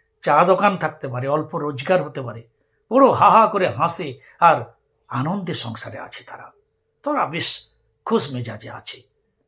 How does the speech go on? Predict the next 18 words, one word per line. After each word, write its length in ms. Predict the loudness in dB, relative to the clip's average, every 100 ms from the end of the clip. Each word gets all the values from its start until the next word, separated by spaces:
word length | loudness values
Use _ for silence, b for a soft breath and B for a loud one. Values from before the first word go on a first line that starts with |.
| 0
যা 140 | 2
হয়তো 240 | 2 2
অনেক 160 | 0 0
নেতা 240 | -4 -4
মন্ত্রী 300 | -4 -6 -10
নেই। 160 | -16 -20 _ _ _ _ _ _ _ _ _
সুতরাং, 380 | 0 6 6 6
আহ, 140 | 2
প্রাণের 280 | 4 2 2
বন্ধুরা, 400 | -2 -2 -4 -6 -12 _ _
আমার 340 | -4 0 0
ক্ষুদ্র 280 | -2 -6 -4
অভিজ্ঞতা 440 | -4 -4 -4 -6 -8 b b
আজই 240 | -6 -4
আমি 280 | -6 -6 -10 -14
আপনাদের 320 | -10 -10 -2
শেয়ার 300 | 0 2 0
করলাম। 320 | 0 -2 -2